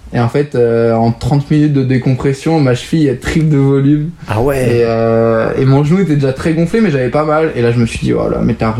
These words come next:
Speaker 1: bah, j'ai dit, t'as pas de médoc, t'as pas de froid, t'es, t'es tout seul dehors,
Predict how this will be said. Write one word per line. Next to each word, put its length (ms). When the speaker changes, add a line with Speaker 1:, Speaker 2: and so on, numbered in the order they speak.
Speaker 1:
bah, 220
j'ai 140
dit, 180
t'as 140
pas 100
de 80
médoc, 400
t'as 80
pas 160
de 40
froid, 520
t'es, 340
t'es 140
tout 140
seul 280
dehors, 540